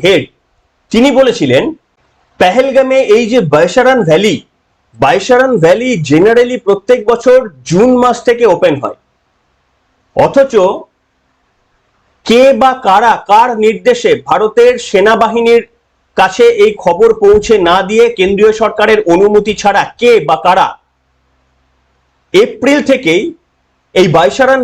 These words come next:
ভ্যালি বা বৈশারান উপত্যকা খুলে দিলেন? তাহলে প্রশ্ন হচ্ছে, এটা লেখা রয়েছে ইংরেজিতে, যে ওই যখন রুদ্ধদ্বার মিটিং হচ্ছিল, একজন ইন্টেলিজেন্স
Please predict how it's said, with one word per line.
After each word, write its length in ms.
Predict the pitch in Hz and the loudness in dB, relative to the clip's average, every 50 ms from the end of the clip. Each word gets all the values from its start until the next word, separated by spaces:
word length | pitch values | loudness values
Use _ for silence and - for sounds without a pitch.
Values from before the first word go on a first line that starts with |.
| 220 202 | 0 0
ভ্যালি 240 | 202 226 240 254 262 262 - 220 | 0 0 0 -2 -2 -4 -4 -4
বা 80 | - - - | -4 -2 0
বৈশারান 380 | 165 185 180 - 247 254 254 233 - 202 | 0 -2 0 -2 -2 0 0 -2 -2 -4
উপত্যকা 560 | 185 - 240 233 240 - 254 233 226 - 254 254 - - - _ _ _ _ _ _ _ _ _ _ _ | -2 -2 -2 -2 0 -2 -4 -2 0 0 0 0 -2 -4 -10 _ _ _ _ _ _ _ _ _ _ _
খুলে 200 | - 214 220 220 175 143 | -2 0 2 2 0 0
দিলেন? 200 | 117 120 117 101 - - _ _ _ _ _ _ _ _ _ _ _ _ _ _ _ _ _ _ _ _ _ _ _ _ _ _ _ _ _ _ _ _ _ _ - | -4 -6 -6 -8 -10 -16 _ _ _ _ _ _ _ _ _ _ _ _ _ _ _ _ _ _ _ _ _ _ _ _ _ _ _ _ _ _ _ _ _ _ -2
তাহলে 240 | 214 214 254 262 254 247 - | -2 0 0 -2 -2 -4 0
প্রশ্ন 240 | 233 254 247 - - 269 | -2 -2 -2 0 -2 -2
হচ্ছে, 160 | 240 233 - - 202 | -2 -2 -2 -4 -2
এটা 120 | 196 240 226 | 0 0 0
লেখা 160 | 233 233 254 262 | 0 0 0 0
রয়েছে 220 | 247 220 - 247 233 208 214 | 0 0 0 -2 -2 0 2
ইংরেজিতে, 420 | 214 214 202 175 147 127 - 135 - - _ _ _ _ _ _ _ _ _ _ _ _ _ - | 2 2 2 0 -2 -4 -4 -6 -8 -8 _ _ _ _ _ _ _ _ _ _ _ _ _ -4
যে 200 | 131 123 190 220 226 214 190 | 0 2 2 2 2 2 0
ওই 80 | 185 214 185 226 | -2 0 0 0
যখন 160 | 214 233 220 180 | 0 0 -2 -2
রুদ্ধদ্বার 400 | 190 208 185 214 240 220 233 233 214 196 | -2 -2 0 0 0 2 2 0 0 -2
মিটিং 180 | 196 196 233 220 240 | -2 -2 0 2 2
হচ্ছিল, 280 | 233 240 - 262 247 247 254 254 254 - - 185 185 | 0 0 -2 -2 0 2 2 0 0 -2 -4 -4 -4
একজন 280 | 180 170 208 214 220 214 196 - - _ _ _ _ _ _ - | 0 0 2 2 2 0 -2 -6 -12 _ _ _ _ _ _ 0
ইন্টেলিজেন্স 680 | 147 190 220 190 240 247 233 247 226 196 240 240 233 | 0 0 2 2 2 0 0 0 -2 0 2 2 2